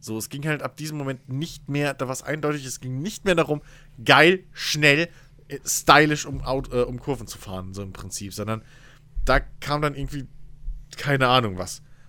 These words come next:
so, was sie überkommen hat, aber es war halt nicht mehr Need for Speed in diesem Moment. Und da ist es für mich im Prinzip gestorben und seitdem auch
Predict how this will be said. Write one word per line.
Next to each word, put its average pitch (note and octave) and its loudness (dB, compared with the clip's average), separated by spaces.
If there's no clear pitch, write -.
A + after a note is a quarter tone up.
so, G2+ -6
was G2+ -6
sie A2 -6
überkommen G#2 -4
hat, A2+ -6
aber G#2+ -4
es A2 -6
war A#2+ 4
halt C#3 4
nicht C#3 -4
mehr B2 2
Need B2 -4
for A#2 -4
Speed - -10
in F#2+ -12
diesem F2 0
Moment. F2+ -6
Und A2 -6
da B2+ 6
ist B2+ 2
es B2+ -8
für - -8
mich B2 -6
im A#2 -8
Prinzip - -12
gestorben C3 -2
und A#2 -10
seitdem B2 -6
auch C3 -8